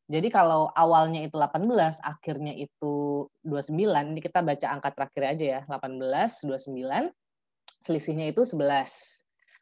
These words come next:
Terus di set lagi tuh, diputar gitu kan, kita mulai dari dua delapan nol tiga,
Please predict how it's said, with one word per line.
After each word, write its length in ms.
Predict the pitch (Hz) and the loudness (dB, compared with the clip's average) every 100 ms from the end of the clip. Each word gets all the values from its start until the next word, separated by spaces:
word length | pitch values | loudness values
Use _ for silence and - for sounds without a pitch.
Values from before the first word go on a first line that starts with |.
| - | -2
Terus 240 | 185 208 | 0 2
di 240 | 160 156 151 | 4 4 4
set 240 | 151 151 | 4 6
lagi 240 | 170 180 | 6 6
tuh, 160 | 185 170 | 6 6
diputar 560 | 151 147 147 170 202 202 | 4 -2 2 6 6 4
gitu 240 | 156 139 | -2 -6
kan, 400 | - 175 202 190 _ - | -2 -2 -2 -8 _ -6
kita 160 | 143 | -2
mulai 320 | 180 165 185 | 0 2 0
dari 400 | 180 156 185 214 | 2 0 2 2
dua 160 | 156 147 | 2 0
delapan 240 | 143 147 | 0 -4
nol 160 | 147 143 | -6 -6
tiga, 480 | 143 135 147 220 | -6 -2 2 2